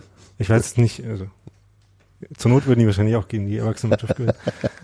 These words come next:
Speaker 1: Ähm, und, äh, steht damit ganz kurz vorm Aufstieg in die Bundesliga.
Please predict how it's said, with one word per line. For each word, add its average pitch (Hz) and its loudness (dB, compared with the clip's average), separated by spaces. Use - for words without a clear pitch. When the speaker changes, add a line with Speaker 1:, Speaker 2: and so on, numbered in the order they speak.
Speaker 1:
Ähm, 123 0
und, 151 2
äh, 127 2
steht 160 -4
damit 143 -2
ganz 165 -2
kurz 156 0
vorm 123 -2
Aufstieg 131 -2
in 127 2
die 127 2
Bundesliga. 131 2